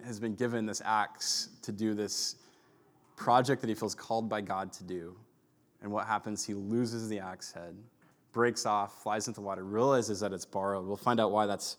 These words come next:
important here in a moment. But I think what happens is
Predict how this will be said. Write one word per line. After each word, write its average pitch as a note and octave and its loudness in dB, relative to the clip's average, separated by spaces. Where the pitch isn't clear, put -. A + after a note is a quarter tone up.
important G2+ -2
here G2 -4
in G#2 -4
a - -2
moment. G2+ -4
But B2+ 6
I A#2+ 8
think G3 8
what F#3 10
happens D3 8
is A2+ 4